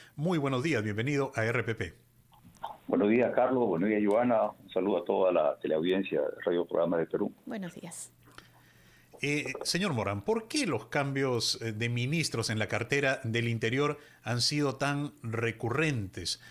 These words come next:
Speaker 1: ¿No? ¿Es, es tan complicado norm-, nombrar a alguien, eh, que reúna las capacidades, las competencias, las habilidades para estar al frente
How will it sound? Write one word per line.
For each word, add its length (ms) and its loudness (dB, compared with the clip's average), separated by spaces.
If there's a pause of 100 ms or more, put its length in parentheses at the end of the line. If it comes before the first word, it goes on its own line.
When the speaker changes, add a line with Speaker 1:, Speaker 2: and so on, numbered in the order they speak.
(160)
Speaker 1:
¿No? 220 -2
¿Es, 220 -2
es 140 0
tan 140 -2
complicado 560 -2
norm-, 340 -2
nombrar 400 0
a 100 2
alguien, 380 -2 (400)
eh, 200 -2
que 100 0
reúna 760 2
las 160 -2
capacidades, 760 0
las 100 -2
competencias, 680 0
las 180 2
habilidades 640 0
para 260 -2
estar 220 0
al 100 2
frente 480 -2